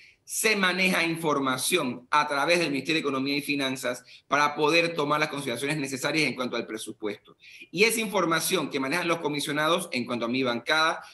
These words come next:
siempre lo hemos divulgado entre nosotros para poder estar listos para esas discusiones en materia presupuestaria, en materia fiscal y en cuanto a los otros rubros que pueden impactar directamente la economía nacional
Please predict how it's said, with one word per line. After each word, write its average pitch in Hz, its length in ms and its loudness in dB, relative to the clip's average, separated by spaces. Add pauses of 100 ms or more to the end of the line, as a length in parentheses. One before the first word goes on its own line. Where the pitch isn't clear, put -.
siempre 208 380 2
lo 185 80 4
hemos 185 220 2
divulgado 147 420 4
entre 160 160 -2
nosotros 131 540 -2
para 127 240 0
poder 139 180 0
estar 147 220 0
listos 165 260 0
para 131 200 0
esas 170 280 -2
discusiones 143 600 -4
en 135 160 0
materia 139 440 2
presupuestaria, 143 840 -2 (240)
en 156 120 0
materia 147 300 0
fiscal 135 680 -2 (180)
y 156 100 4
en 147 120 2
cuanto 143 260 0
a 135 60 0
los 127 100 2
otros 143 240 0
rubros 151 320 2
que 147 140 -4
pueden 160 280 0
impactar 143 640 0
directamente 135 540 -2
la 139 80 0
economía 123 440 -4
nacional 107 600 -6